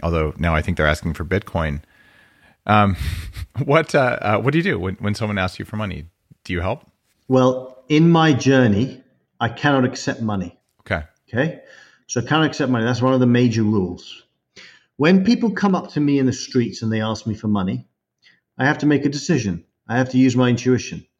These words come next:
Speaker 2: And, uh, often my intuition says,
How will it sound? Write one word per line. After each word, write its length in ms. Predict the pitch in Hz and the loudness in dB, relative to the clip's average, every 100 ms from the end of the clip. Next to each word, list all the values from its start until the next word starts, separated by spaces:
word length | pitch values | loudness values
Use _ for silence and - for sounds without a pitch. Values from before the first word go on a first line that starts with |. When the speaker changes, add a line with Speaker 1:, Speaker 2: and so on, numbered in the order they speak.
| _ _ _ _ _ | _ _ _ _ _
Speaker 2:
And, 440 | 117 117 113 107 117 | -4 -2 0 0 0
uh, 260 | 113 113 143 | 0 0 2
often 400 | 196 196 165 143 | 0 2 2 2
my 160 | 127 | 4
intuition 560 | 123 120 127 117 - 110 | 2 2 0 0 0 -4
says, 420 | - 110 104 - | -2 -2 -2 -4